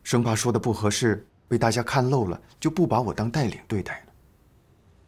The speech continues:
我考虑的全是自己的名誉地位，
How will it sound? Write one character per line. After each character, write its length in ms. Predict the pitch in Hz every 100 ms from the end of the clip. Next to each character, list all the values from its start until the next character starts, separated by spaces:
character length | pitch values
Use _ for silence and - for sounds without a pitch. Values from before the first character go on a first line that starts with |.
| _ _ _ _ _ _ _ _ _ - _ _ _ _ _ _
我 80 | 92
考 240 | - -
虑 120 | 87 92
的 300 | 85 80 -
全 240 | - 85 95
是 200 | 117 104
自 160 | -
己 120 | 98
的 100 | 92
名 300 | 85 87 98
誉 180 | 110 104
地 260 | 87 120 85
位， 200 | -